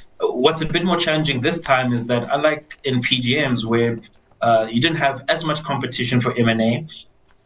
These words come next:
in, in battery metals, you have the likes of Anglo American, South, uh, South thirty-two, B H P Billiton, Rio, really everyone within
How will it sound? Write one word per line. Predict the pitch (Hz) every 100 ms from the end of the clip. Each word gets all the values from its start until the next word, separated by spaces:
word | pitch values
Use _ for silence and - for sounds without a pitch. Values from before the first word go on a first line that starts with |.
| -
in, | 143 143 139 135
in | 135 123
battery | 123 151 -
metals, | 160 147 156 139 123
you | 123
have | 120 123 123 123 - - - - - - _
the | 131
likes | 127 131 -
of | 110 135
Anglo | 139 143
American, | 131 135 127 110 101
South, | - 135 139 - -
uh, | 123
South | - - 139
thirty-two, | 147 135 127 135 131 123
B | 123 123
H | 127
P | -
Billiton, | 131 123 127 - 127
Rio, | 113 123 135 127
really | 127 151 151 156
everyone | 170 180 160 156 135
within | 127 - 127 123